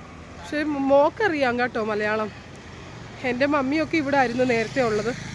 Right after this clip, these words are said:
So, മമ്മിയുടെ കൂടാണ് അവൾ നിന്നിട്ടുള്ളത്. പിന്നെ മമ്മിയൊക്കെ നാട്ടിൽ പോയപ്പം അമ്മ അവിടെ മ-, നാട്ടിലായിരുന്നു.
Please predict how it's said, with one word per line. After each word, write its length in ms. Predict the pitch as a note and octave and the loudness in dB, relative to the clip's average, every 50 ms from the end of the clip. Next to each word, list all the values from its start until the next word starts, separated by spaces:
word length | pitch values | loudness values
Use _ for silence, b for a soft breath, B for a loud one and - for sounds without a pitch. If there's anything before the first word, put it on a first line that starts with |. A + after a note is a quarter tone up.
| - - - - - - - - - - - | -10 -10 -10 -12 -12 -12 -12 -12 -12 -6 -4
So, 60 | D4+ | -2
മമ്മിയുടെ 420 | C#4 C#4 C4+ B3 A#3+ B3+ C4+ C4+ D4+ | 2 2 2 2 2 2 2 2 2
കൂടാണ് 360 | D#4+ E4+ D#4+ D#4 C#4+ C#4 C#4 | 2 2 4 4 4 4 4
അവൾ 200 | C4 B3+ C4 C4+ | 4 4 4 4
നിന്നിട്ടുള്ളത്. 720 | C#4 C4 B3 B3 B3 C4 B3 D4+ B3+ A3 G#3+ G#3+ A3 C4 - - - - - - - - - - - - - | 2 2 2 2 0 0 2 2 2 2 2 0 -2 -4 -6 -10 -12 -14 -14 -14 -14 -14 -14 -14 -14 -10 -6
പിന്നെ 160 | C#4 B3+ C#4 | -4 0 2
മമ്മിയൊക്കെ 440 | D4+ D4+ C#4 C#4 D4 E4 D#4+ E4 F4+ | 4 4 4 2 0 0 0 0 0
നാട്ടിൽ 300 | E4 D#4 C#4 C4+ A#3+ E4 | 0 2 0 0 -2 -2
പോയപ്പം 480 | D4+ D#4+ E4 D4+ C#4 A#3+ D#4 E4 F4 F4 - - - - - | -2 0 -2 -2 -2 -2 -4 -4 -4 -6 -8 -12 -14 -14 -14
അമ്മ 160 | A3+ A#3 B3+ | -10 -6 -4
അവിടെ 260 | C4+ B3 A#3+ C4 C#4 | -2 0 0 2 0
മ-, 200 | C#4+ C#4+ C#4 D4 | 0 0 -2 -2
നാട്ടിലായിരുന്നു. 760 | D#4 C4 B3 A#3 A#3 A#3 D#4+ D4+ C#4+ A3+ A3+ A3 G#3+ A3+ C4 | -2 0 0 0 0 -2 0 2 2 2 2 0 -2 -4 -6